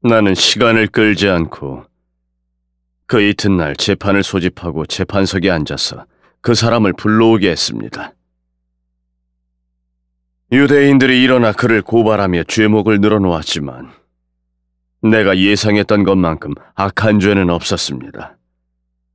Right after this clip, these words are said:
그들이 바울과 논쟁을 한 것은 간단히 말해서 그들의 종교에 관한 것과 예수라는 어떤 죽은 자에 관한 것이었습니다. <laughs>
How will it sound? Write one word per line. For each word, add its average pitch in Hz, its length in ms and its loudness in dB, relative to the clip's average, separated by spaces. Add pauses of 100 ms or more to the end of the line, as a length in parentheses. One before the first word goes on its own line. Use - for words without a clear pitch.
(720)
그들이 110 300 2
바울과 104 600 2
논쟁을 110 540 2
한 104 220 0
것은 90 460 -2 (320)
간단히 123 460 4
말해서 117 720 0 (520)
그들의 143 340 2
종교에 123 480 2
관한 104 420 -2
것과 78 500 -6 (680)
예수라는 98 960 0 (440)
어떤 104 360 0
죽은 110 400 0
자에 113 260 2
관한 117 360 0
것이었습니다. 110 960 -4 (800)
<laughs> - 260 -10